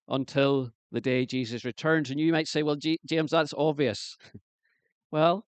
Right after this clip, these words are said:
maybe, maybe it is obvious to you. But there's two things that flow from that truth, that the world will be full of weeds until the day Jesus returns. Firstly, that means we should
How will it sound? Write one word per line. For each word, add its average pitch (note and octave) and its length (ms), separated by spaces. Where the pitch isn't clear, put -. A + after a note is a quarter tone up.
maybe, D#3+ 380
maybe D3+ 220
it D#3 80
is D3 160
obvious A#2 420
to A#2+ 140
you. A2 280
But D3+ 120
there's D3 180
two A#3+ 260
things D#3+ 280
that C3+ 140
flow D#3+ 240
from C#3 180
that C3+ 240
truth, - 440
that - 140
the B2 80
world C3 360
will B2 100
be A#2+ 100
full B2+ 240
of A#2 120
weeds B2 320
until A#2 320
the A2 100
day A2 200
Jesus A2 380
returns. A2+ 380
Firstly, D#3 580
that E3 160
means D#3+ 340
we D3 140
should D3+ 340